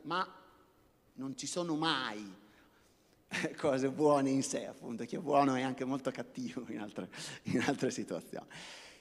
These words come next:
E la, il quinto tratto da cui, eh, che c'è sempre quando si parla di partecipazione, è un tratto su cui oggi Bertrand in-, insisteva molto, ma molti di voi, eh, chi, di molti di voi, di molti di quelli che mi hanno preceduto hanno insistito, eh,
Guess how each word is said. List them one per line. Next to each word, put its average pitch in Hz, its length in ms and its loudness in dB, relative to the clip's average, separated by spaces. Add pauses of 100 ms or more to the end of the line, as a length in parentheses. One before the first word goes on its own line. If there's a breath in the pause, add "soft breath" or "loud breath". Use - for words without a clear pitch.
(120 loud breath)
E 147 440 2
la, 147 120 0
il 147 140 -6
quinto 233 220 0
tratto 233 260 0
da 156 100 0
cui, 185 280 0 (180)
eh, 117 320 -2 (300)
che - 100 -2
c'è 160 140 0
sempre 226 400 10
quando 139 200 0
si - 140 -6
parla 175 160 0
di 156 100 -2
partecipazione, 180 840 -2
è - 20 -2
un 131 100 -4
tratto 139 240 -10
su - 80 -16
cui 139 160 -4
oggi 131 260 -2 (140)
Bertrand 139 420 0 (200)
in-, 123 180 -2
insisteva 135 380 -6
molto, 170 220 -8
ma 120 60 -2
molti 143 280 -2
di 131 80 -6
voi, 131 340 2 (120)
eh, 104 320 -2 (200)
chi, - 240 -14
di - 160 -16
molti 135 240 -8
di 131 60 -8
voi, 139 200 -8
di 120 120 -10
molti 139 180 6
di 139 80 8
quelli 139 140 6
che - 80 -6
mi 127 80 -4
hanno 123 80 -8
preceduto 127 340 -10
hanno 120 120 -8
insistito, 117 380 -6 (760 loud breath)
eh, 131 340 -8